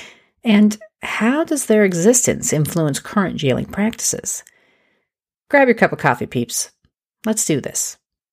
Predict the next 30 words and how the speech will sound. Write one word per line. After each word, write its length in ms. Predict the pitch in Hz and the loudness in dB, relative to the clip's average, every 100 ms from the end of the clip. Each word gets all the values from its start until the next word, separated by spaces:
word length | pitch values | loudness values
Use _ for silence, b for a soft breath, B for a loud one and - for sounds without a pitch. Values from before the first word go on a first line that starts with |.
| _ _ _ _ _ _ _ _ _ _ _ _ - | _ _ _ _ _ _ _ _ _ _ _ _ 2
I 120 | 359 | 4
think 320 | 339 240 - | 4 0 2
most 400 | 220 214 175 - | 6 8 6 4
of 80 | 165 | 4
us 260 | 196 - | 4 4
have 400 | - 190 175 165 | 2 4 4 2
made 320 | 180 185 208 196 | 0 2 2 4
jokes 460 | 170 143 156 - | 4 2 0 -4
with 120 | 170 | -2
our 120 | 170 165 | 0 0
group 240 | 165 175 | -2 0
of 100 | 240 | -2
friends 460 | - 113 113 175 - | 2 0 0 -4 0
whenever 240 | 202 254 | 2 0
trying 400 | - - 196 208 | -2 0 2 2
to 80 | - | 0
decide 520 | 220 214 147 135 139 | -2 2 2 2 0
who 280 | - 226 240 | 2 2 4
owes 260 | 196 190 | 4 2
money 320 | 151 127 117 120 | 0 0 0 0
after 320 | 135 131 139 | -4 -2 -2
a 60 | |
night 240 | 123 117 120 | 0 0 2
out, 340 | 156 - - - _ _ _ | 2 0 -8 -18 _ _ _
saying 440 | - 160 151 139 135 | -8 -4 -2 -2 0
something 340 | 294 320 220 | 2 4 4
along 300 | 160 143 135 | 4 4 2
the 100 | 131 | 2
lines 300 | 127 123 120 | 0 0 0
of, 280 | 113 101 - | -2 -4 -8